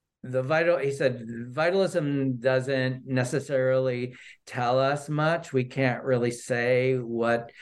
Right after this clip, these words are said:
the, the vital element is, but at least it acts as a reminder to help us, uh, remember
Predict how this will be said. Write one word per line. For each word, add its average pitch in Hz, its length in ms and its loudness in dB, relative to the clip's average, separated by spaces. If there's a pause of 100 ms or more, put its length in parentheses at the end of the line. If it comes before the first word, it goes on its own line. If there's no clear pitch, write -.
(300)
the, 120 800 0
the 117 560 0
vital 123 640 2
element 127 640 2
is, 196 420 0 (380)
but 143 300 2
at 135 260 -4
least 190 560 0
it 135 460 2 (340)
acts 143 400 0
as 127 460 0
a 120 100 -4
reminder 127 1160 2 (400)
to 135 140 2
help 139 360 0
us, 127 360 -2 (840)
uh, 127 180 2
remember 135 1000 0